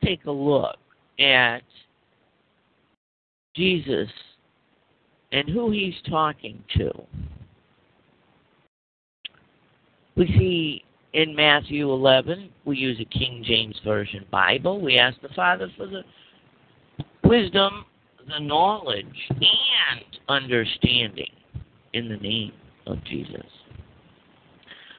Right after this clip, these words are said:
So verse twenty-seven says, and Jesus is just been talking to the Father, and he's letting us know that,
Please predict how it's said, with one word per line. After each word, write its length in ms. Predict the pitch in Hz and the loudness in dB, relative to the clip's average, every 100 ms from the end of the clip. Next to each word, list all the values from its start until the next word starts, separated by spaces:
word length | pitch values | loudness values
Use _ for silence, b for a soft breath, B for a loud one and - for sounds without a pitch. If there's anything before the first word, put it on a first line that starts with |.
| - | 0
So 160 | 220 220 | 4 6
verse 260 | 262 320 - | 6 2 0
twenty-seven 880 | 233 214 165 - 165 156 156 156 156 - _ _ _ | -6 -6 -10 -4 0 0 -2 -8 -12 -20 _ _ _
says, 420 | 127 107 104 175 196 _ _ _ _ _ _ _ - | 2 4 2 -2 -10 _ _ _ _ _ _ _ -4
and 240 | 190 196 | -4 -4
Jesus 420 | 247 254 311 233 - - - | -6 -6 -10 -14 -16 -18 -6
is 280 | 196 185 180 - | -4 -2 -6 -12
just 300 | - 240 214 - | -8 -8 -8 -6
been 260 | - 165 165 - | -6 -6 -10 -6
talking 480 | 123 127 131 131 - | -6 -6 -10 -20 -18
to 160 | 120 120 | -12 -8
the 80 | - | -2
Father, 560 | 147 135 120 - - _ _ _ - | 2 2 0 -4 -10 _ _ _ 0
and 220 | 139 135 | 2 2
he's 240 | 135 147 127 | 0 -10 -10
letting 440 | 135 151 180 170 143 | -4 -2 -4 -10 -10
us 160 | 123 - 135 135 | -10 -14 -12 -4
know 500 | 127 120 117 135 170 _ _ _ _ _ _ _ _ _ - | -2 0 -2 -4 -8 _ _ _ _ _ _ _ _ _ 2
that, 400 | 156 143 143 | 4 4 2